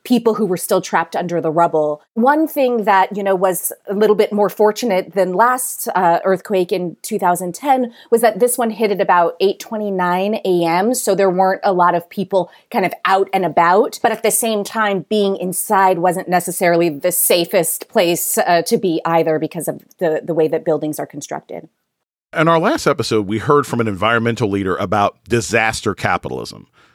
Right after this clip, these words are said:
Speaker 2: That's how, in the aftermath of natural disasters, millions and sometimes billions of dollars in aid get distributed, but most of it never goes to the people who actually need it.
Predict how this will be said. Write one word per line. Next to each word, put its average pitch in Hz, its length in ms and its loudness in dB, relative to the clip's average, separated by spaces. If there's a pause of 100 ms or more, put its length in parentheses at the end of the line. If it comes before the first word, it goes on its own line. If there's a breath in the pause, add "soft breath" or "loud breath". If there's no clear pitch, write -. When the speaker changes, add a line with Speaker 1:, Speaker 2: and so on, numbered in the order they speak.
(360 soft breath)
Speaker 2:
That's 151 220 2
how, 131 300 2
in 113 120 -4
the 117 100 -2
aftermath 120 460 0
of 107 60 -2
natural 104 300 -4
disasters, 101 680 -2
millions 156 460 0
and 120 100 -6
sometimes 110 400 -4 (220)
billions 143 420 2
of 101 80 -4
dollars 110 340 2
in 98 180 -10
aid 113 360 0
get 104 160 -6
distributed, 101 640 -4 (360)
but 147 100 0
most 226 180 2
of 247 100 0
it 190 100 -4
never 185 220 2
goes 175 200 2
to 151 80 -2
the 139 60 2
people 170 260 -4
who 156 100 4
actually 127 300 0
need 104 340 -2
it. - 140 -12